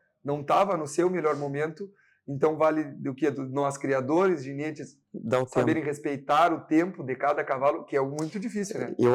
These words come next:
Speaker 2: eu,
Speaker 1: Essa
Speaker 2: eu,
Speaker 1: construção
Speaker 2: citando
Speaker 1: de
Speaker 2: os
Speaker 1: respeitar quando o cavalo
Speaker 2: meus
Speaker 1: tá pronto, quando não tá.
Speaker 2: Citando
Speaker 1: É
Speaker 2: meus,
Speaker 1: difícil, né?
Speaker 2: os meus,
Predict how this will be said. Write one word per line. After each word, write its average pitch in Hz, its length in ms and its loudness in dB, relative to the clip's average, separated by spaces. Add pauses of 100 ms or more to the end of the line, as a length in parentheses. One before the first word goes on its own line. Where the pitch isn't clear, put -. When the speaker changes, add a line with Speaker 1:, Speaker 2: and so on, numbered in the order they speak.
Speaker 2:
eu, 127 260 6
Speaker 1:
Essa 127 140 6
Speaker 2:
eu, - 40 2
Speaker 1:
construção 156 500 2
Speaker 2:
citando 151 320 6
Speaker 1:
de 131 80 4
Speaker 2:
os 135 100 4
Speaker 1:
respeitar 147 140 4
quando 147 260 8
o 147 40 2
cavalo 139 180 2
Speaker 2:
meus - 20 -4
Speaker 1:
tá 131 160 0
pronto, 175 480 -4
quando 131 240 -10
não 131 180 -16 (240)
tá. 170 120 -8 (160)
Speaker 2:
Citando - 380 4
Speaker 1:
É - 20 4
Speaker 2:
meus, 143 220 6
Speaker 1:
difícil, - 180 -4
né? 117 60 -8 (300)
Speaker 2:
os 117 380 2
meus, 120 420 2